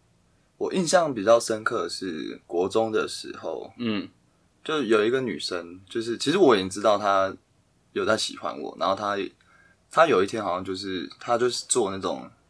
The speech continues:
Speaker 1: 折很多星星吧，
Speaker 2: 哦，
Speaker 1: 然后，
Speaker 2: 我知道。
Speaker 1: 然后放在一个，就是
Speaker 2: 一个那个玻璃罐里。
Speaker 1: 玻璃罐里面，
Speaker 2: 我知道。
Speaker 1: 然后你可能里面还放一些沙子什么，
Speaker 2: 嗯。
Speaker 1: 然后，然后就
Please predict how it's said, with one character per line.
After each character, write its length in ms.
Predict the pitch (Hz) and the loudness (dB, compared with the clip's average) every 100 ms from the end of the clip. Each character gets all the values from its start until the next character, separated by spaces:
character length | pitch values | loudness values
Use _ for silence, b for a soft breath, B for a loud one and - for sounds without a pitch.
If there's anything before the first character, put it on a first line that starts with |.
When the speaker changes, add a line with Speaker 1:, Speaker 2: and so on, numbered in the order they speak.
| _ _ - | _ _ 0
Speaker 1:
折 160 | 123 | 2
很 120 | 135 | 2
多 160 | 104 107 | 2 0
星 560 | 113 - - - 110 113 | 0 -8 -6 -4 -4 -4
星 320 | - 104 101 | -4 -4 -2
吧， 200 | - - - _ - - | -2 -2 -10 _ -16 -6
Speaker 2:
哦， 260 | 131 - - | -4 -4 -8
Speaker 1:
然 160 | 110 107 | 0 2
后， 80 | |
Speaker 2:
我 0 | |
知 0 | |
道。 180 | 117 - b b b - | 2 0 b b b 6
Speaker 1:
然 120 | 113 | 8
后 100 | 127 | 8
放 280 | 131 131 117 | 8 2 6
在 400 | 120 110 110 - | 8 8 6 0
一 120 | 120 | -2
个， 300 | 101 87 69 - _ _ _ | 0 0 -2 -8 _ _ _
就 140 | - 123 | -2 8
是 80 | |
Speaker 2:
一 120 | 120 117 | 10 10
个 140 | 123 139 | 4 4
那 120 | 135 | 2
个 80 | 127 | 2
玻 200 | 127 123 | 6 6
璃 120 | 110 | 6
罐 180 | 123 110 | 6 10
里。 40 | |
Speaker 1:
玻 100 | 170 | 10
璃 140 | 139 - | 8 8
罐 220 | 151 120 | 6 8
里 140 | 98 | 2
面， 160 | 107 110 | 4 6
Speaker 2:
我 140 | 107 | 6
知 40 | 107 | 4
道。 60 | - | -6
Speaker 1:
然 120 | 120 123 | 6 6
后 80 | |
你 80 | 139 | 6
可 140 | 135 104 | 2 -2
能 80 | |
里 80 | 101 | 0
面 120 | 101 | 2
还 80 | 104 | 2
放 240 | 98 101 101 | 2 0 0
一 40 | |
些 100 | 98 | -2
沙 400 | - - - - | -2 -2 -4 -6
子 140 | - - | -8 -10
什 160 | 131 | 0
么， 100 | 113 | 2
Speaker 2:
嗯。 100 | 110 - b b b - | 2 -4 b b b -2
Speaker 1:
然 120 | 104 | 4
后， 220 | 104 113 95 - _ _ - | 6 6 4 -10 _ _ -4
然 140 | 101 | -2
后 80 | 104 | 0
就 200 | 110 | 0